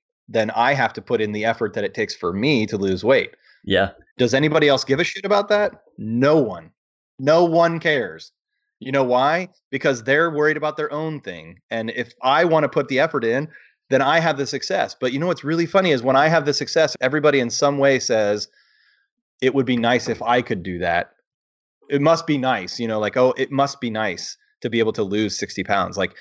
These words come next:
Speaker 1: no, it's actually been incredibly difficult.
Speaker 2: Yeah.
Speaker 1: And, and mind-numbingly painful in certain ways on an everyday level. <laughs>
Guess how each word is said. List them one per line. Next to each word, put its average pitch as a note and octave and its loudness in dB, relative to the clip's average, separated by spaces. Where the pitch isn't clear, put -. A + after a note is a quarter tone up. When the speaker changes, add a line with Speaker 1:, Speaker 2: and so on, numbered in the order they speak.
Speaker 1:
no, D3 4
it's A2+ -4
actually C3+ -2
been C3+ 0
incredibly B2 -2
difficult. G#2 -6
Speaker 2:
Yeah. G#2 2
Speaker 1:
And, A2+ -4
and C3 0
mind-numbingly C#3 0
painful B2 -6
in A#2 -6
certain B2 -2
ways A#2+ 2
on G#2 -4
an G#2 -2
everyday G#2+ 4
level. G2 -2
<laughs> - -2